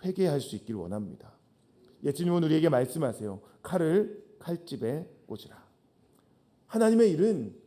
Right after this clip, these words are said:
칼이 아니라 십자가로 이루어지기 때문입니다.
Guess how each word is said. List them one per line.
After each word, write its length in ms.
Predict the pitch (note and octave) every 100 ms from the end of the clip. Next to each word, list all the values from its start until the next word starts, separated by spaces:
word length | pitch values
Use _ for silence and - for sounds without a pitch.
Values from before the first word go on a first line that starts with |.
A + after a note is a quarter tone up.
| _
칼이 320 | - - A#3
아니라 460 | G3+ C3 G2+ G2 - - _ _ _ _ _ _ _ _
십자가로 1000 | - - - G3 E3 C3 D3+ G3+ - - -
이루어지기 680 | A#2+ B2+ B2+ A#2+ B2 G#2
때문입니다. 580 | - B2 A2+ - - -